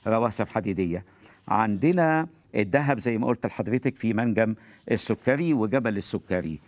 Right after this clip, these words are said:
عندنا التيتانيوم يمثل العنصر ال-، الرئيسي في معدن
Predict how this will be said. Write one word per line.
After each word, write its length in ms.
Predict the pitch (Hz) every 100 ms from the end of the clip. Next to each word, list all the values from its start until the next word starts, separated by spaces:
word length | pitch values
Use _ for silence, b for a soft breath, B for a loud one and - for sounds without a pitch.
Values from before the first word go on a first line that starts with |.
| b b b
عندنا 380 | 98 98 131 135
التيتانيوم 680 | - 117 131 156 175 170 175
يمثل 680 | 113 107 131 - - 135 120
العنصر 600 | 104 120 151 - 147 131 B B B B -
ال-، 280 | 107 104 -
الرئيسي 640 | 117 104 120 170 143 131
في 160 | 135 131
معدن 440 | 147 135 123